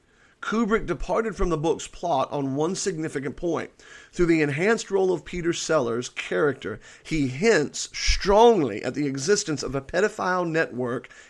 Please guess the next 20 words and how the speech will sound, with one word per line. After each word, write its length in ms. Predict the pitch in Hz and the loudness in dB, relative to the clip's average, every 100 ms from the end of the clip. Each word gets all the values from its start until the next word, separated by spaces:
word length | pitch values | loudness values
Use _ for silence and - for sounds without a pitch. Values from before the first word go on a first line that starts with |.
| - - | -6 0
active 360 | 175 - 202 | 0 2 0
in 120 | 175 | 0
procuring 480 | - 160 - 160 160 | -2 -4 0 0 0
underage 520 | - 147 139 143 139 | -2 0 0 0 -2
girls. 480 | 127 170 156 113 82 - - - | 0 2 2 0 -4 -10 -20 -4
Now, 220 | 165 160 | 2 2
on 260 | - 220 233 | 4 2 4
your 180 | 233 220 | 2 2
own, 320 | 185 147 156 | 2 2 2
go 180 | 160 214 | 4 4
investigate 680 | 220 190 170 156 131 147 | 4 0 0 -2 2 2
when 260 | 135 180 226 | 2 2 0
Kubrick's 480 | - 202 170 - - | -2 2 4 4 4
Lolita 460 | 170 139 151 135 | 4 4 4 4
was 200 | 135 139 | 4 4
released, 480 | 139 165 170 123 - | 2 2 2 0 -2
when 140 | 156 160 | -2 0
that 200 | 151 - | -2 -2
came 200 | 147 143 | -2 0
out. 380 | 135 - - | -2 -4 -10